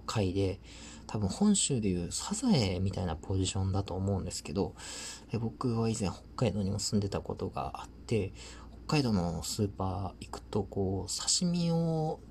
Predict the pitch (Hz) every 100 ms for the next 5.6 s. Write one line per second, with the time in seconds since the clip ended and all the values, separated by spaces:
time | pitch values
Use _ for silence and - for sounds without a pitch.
0 | - 147 147 131 - - - - - -
1 | - 123 139 139 - - - - - -
2 | 113 107 104 101 104 101 101 98 101 95
3 | - - - - - - - - - -
4 | 139 147 143 147 127 - 113 104 95 95
5 | 107 113 - 117 107 -